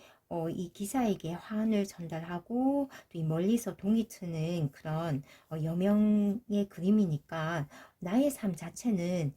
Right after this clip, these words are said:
굉장히 새로운 것으로, 예, 어, 잘 이렇게, 어, 네, 데코레이션이 되어 있으면서 내 삶 자체가 굉장히 흥미진진하고, 어, 무언가로서의 그런,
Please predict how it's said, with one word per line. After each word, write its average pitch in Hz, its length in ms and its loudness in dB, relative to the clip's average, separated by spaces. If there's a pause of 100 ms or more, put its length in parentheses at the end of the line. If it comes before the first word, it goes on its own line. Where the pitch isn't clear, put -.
(280)
굉장히 269 920 4 (220)
새로운 233 420 2
것으로, 170 760 -4 (220)
예, 160 160 -4 (240)
어, 160 180 -4
잘 156 400 -6
이렇게, - 680 -8
어, 151 280 -2 (320)
네, 165 160 -4
데코레이션이 196 680 0
되어 160 240 -4
있으면서 170 920 0 (320)
내 165 180 -2
삶 226 280 0
자체가 180 800 -2 (280)
굉장히 233 300 2
흥미진진하고, 262 1500 -2 (380)
어, 185 80 -4
무언가로서의 165 1300 4 (220)
그런, 156 440 -4